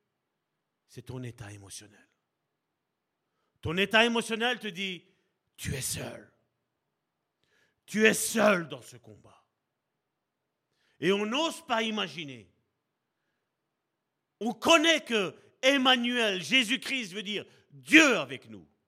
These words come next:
Mais on n'arrive pas à avoir la révélation que dans le combat que nous sommes en train de mener, Jésus est avec nous dans notre barque,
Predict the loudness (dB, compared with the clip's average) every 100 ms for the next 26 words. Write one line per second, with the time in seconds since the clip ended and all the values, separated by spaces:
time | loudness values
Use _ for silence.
0 | _ _ _ _ _ _ -12 -4 -4 -4
1 | -2 -2 -2 -6 -6 -2 -2 -2 -4 -6
2 | -6 -8 -10 -10 -12 -14 -16 -18 _ _
3 | _ _ _ _ -10 -6 -4 -4 -4 -6
4 | -4 -4 -4 -6 -6 -8 -10 -12 -12 -12
5 | -12 -12 -14 -20 _ _ _ _ _ _
6 | _ _ _ _ _ -20 -14 -12 -12 -12
7 | -12 -12 -14 -14 -12 -12 -10 -12 -12 -16
8 | -20 -20 -20 _ _